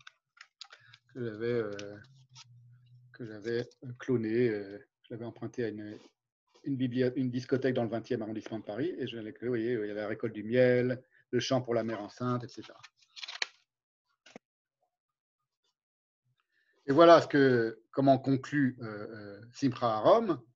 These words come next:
Les Haka, les pygmées Haka, ils s'appellent donc les pygmées Haka, sont de prodigieux musiciens. Avant même de naître, ils sont déjà dansés, ils sont dansés, entre guillemets,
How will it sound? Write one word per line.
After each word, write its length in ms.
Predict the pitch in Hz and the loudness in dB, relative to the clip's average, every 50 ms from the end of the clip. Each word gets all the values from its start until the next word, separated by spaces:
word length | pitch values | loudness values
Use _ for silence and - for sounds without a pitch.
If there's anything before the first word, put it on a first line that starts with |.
| _ _ _ _ _ _ _ - - _ _ _ | _ _ _ _ _ _ _ -20 -20 _ _ _
Les 160 | 127 147 175 | 8 10 12
Haka, 560 | 196 196 185 190 - 151 127 139 190 240 - - - | 12 12 10 8 6 6 6 6 6 4 -2 -10 -10
les 100 | 131 123 | -10 -8
pygmées 260 | 127 139 135 127 131 | -6 -4 0 2 2
Haka, 260 | 117 107 - - 131 175 | 2 0 -2 -4 -6 -6
ils 60 | - | -6
s'appellent 260 | - 120 - 113 107 | -8 -10 -10 -10 -10
donc 160 | 110 107 - | -10 -12 -12
les 60 | - | -14
pygmées 240 | - 110 98 98 95 | -16 -16 -14 -14 -16
Haka, 340 | 92 - - 120 120 - _ _ _ _ _ _ _ | -16 -14 -12 -12 -12 -12 _ _ _ _ _ _ _
sont 180 | - - 170 175 | -4 0 4 6
de 120 | 160 160 | 6 6
prodigieux 560 | - - - - 202 202 196 175 127 135 165 - | 6 6 6 6 6 6 6 4 4 4 4 4
musiciens. 580 | 147 131 117 117 120 - - - - - - - _ _ _ _ _ _ _ _ _ _ _ _ _ _ _ _ | 4 0 0 -2 -6 -8 -10 -16 -20 -20 -20 -20 _ _ _ _ _ _ _ _ _ _ _ _ _ _ _ _
Avant 220 | 139 143 151 180 | 4 6 8 8
même 200 | 185 208 208 196 | 8 8 8 10
de 120 | 165 175 | 10 10
naître, 540 | 165 156 151 143 139 139 - - - - _ _ _ _ _ _ _ _ _ _ | 10 10 8 8 6 4 0 -8 -18 -20 _ _ _ _ _ _ _ _ _ _
ils 120 | 160 160 139 | -4 -4 -4
sont 200 | - - 185 180 | 0 0 6 8
déjà 420 | 175 180 - - - 180 175 - - - | 10 10 10 10 6 6 4 0 -6 2
dansés, 640 | - 196 233 233 - - - - 156 156 170 - - _ _ _ - | 4 4 6 6 2 0 0 2 2 2 2 -2 -6 _ _ _ -8
ils 140 | 151 151 - | -6 -6 -4
sont 460 | - - - 269 269 240 143 - - _ _ _ | -6 -2 2 2 2 2 2 -2 -10 _ _ _
dansés, 440 | - 113 180 214 196 - - 190 170 | 2 4 4 4 4 4 6 6 6
entre 180 | 147 135 - 139 | 6 6 2 0
guillemets, 340 | 127 123 127 147 175 - | 0 2 0 0 0 -2